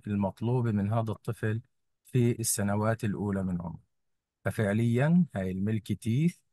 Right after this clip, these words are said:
أو الديسيديوس تيث بيكون إلها فانكشن لفترة زمنية معينة، بعدها بصير في عنا إشي بنسميه mixed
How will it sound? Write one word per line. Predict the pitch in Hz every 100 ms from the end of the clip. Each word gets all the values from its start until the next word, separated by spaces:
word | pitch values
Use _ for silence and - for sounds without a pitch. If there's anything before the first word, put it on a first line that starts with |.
| _ _ _ 135
أو | 131
الديسيديوس | 104 98 - 160 123 92 87 -
تيث | 139 160 180 - _ _ _ _
بيكون | 113 143 135
إلها | 92 101 98
فانكشن | - 139 156 - - 160
لفترة | 147 104 120 - 104
زمنية | 92 90 90 92 90
معينة، | 82 87 123 139 143 143 147 _ _ - -
بعدها | 104 123 127 117 117
بصير | 110 98 - 101 95
في | - 98
عنا | 104 98 -
إشي | 120 107
بنسميه | 95 92 - 101 104 120 120 127 156 _ _ _ _ 98
mixed | 117 147 -